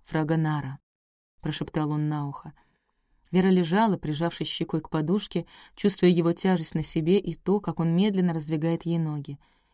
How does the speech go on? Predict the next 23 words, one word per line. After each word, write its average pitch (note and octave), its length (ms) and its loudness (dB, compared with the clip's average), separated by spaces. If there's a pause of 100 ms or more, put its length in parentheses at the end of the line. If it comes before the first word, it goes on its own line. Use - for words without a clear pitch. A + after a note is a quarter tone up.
(120)
«Или, F3 180 6
может, E3 560 0
знаешь D#3+ 380 2
знаменитую D#3+ 500 0
картину D#3+ 480 0
Франсуа D3+ 460 0
Буше?» D3+ 460 -2 (600)
«Она F#3 240 6
висит F#3 360 0
в - 0 -
Лувре?» G3 400 -2 (480)
выдохнула D#3+ 560 -2
Вера, G3 360 0 (340)
а E3+ 120 -2
пальцы A#3+ 400 2
его D#3 240 -4
скользнули F3+ 680 4
между G#3+ 300 2
её F3 500 -2
ягодиц. D3 580 -6 (1160)
«Нет, G#3+ 440 4 (400)
в - 80 -16
старой G#3 560 4